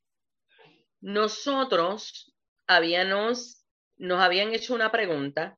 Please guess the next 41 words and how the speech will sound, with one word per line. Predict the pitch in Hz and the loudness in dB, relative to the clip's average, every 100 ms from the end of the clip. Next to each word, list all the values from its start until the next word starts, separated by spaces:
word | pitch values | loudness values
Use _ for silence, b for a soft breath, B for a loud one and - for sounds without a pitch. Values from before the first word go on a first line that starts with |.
| _ | _
y | - | -8
creo | 156 156 | -4 -4
que | 180 | -2
voy | 175 | 2
a, | 175 170 165 170 | 4 4 2 -2
a | |
terminar | 175 160 151 147 | -2 -4 -4 -4
con | - 185 | -4 -8
eso, | 131 - - - _ b b b | -8 -10 -14 -18 _ b b b
y | - 175 | -2 4
era | 175 196 190 | 6 6 4
acerca | 196 202 190 202 | -2 -4 2 4
de | 180 175 | 4 2
atar | 165 165 160 | 0 2 2
y | 175 | 2
desatar, | 202 208 196 143 139 156 _ | -2 -6 -2 0 0 -4 _
donde | 156 160 151 | -6 -2 2
lo | 151 | 2
vemos | 139 160 185 - | 2 -2 -6 -6
en | 156 165 - | -4 -4 -4
Mateo, | 156 147 185 190 165 135 165 _ _ _ | -2 -2 2 2 4 0 -4 _ _ _
capítulo | 175 170 160 170 185 | 0 2 0 0 0
dieciséis, | 190 190 190 185 | 0 -4 -4 2
versos | 175 170 185 170 | 2 2 -4 -2
dieciocho | 170 165 147 156 196 185 | -4 -2 -6 -6 -6 -6
al | 156 165 170 | -2 -2 -2
diecinueve, | 180 180 202 165 135 127 156 - _ _ _ _ | -6 -8 -8 -4 -2 -2 -6 -10 _ _ _ _
y | 156 151 | -2 2
lo | 151 | 4
voy | 147 | 4
a | 165 | 6
leer | 170 175 | 6 6
en | 175 | 4
la | 156 | 2
re-, | 156 - 156 147 - | -2 -4 -2 -2 -4
en | 156 151 | -4 0
la | 147 | 0
versión | 143 139 170 165 | 0 -2 -6 0
Reina | 165 156 165 | 0 2 0
Valera | 165 143 165 | 0 0 -2
sesenta, | 175 175 139 131 131 151 | -6 -6 -6 -6 -8 -12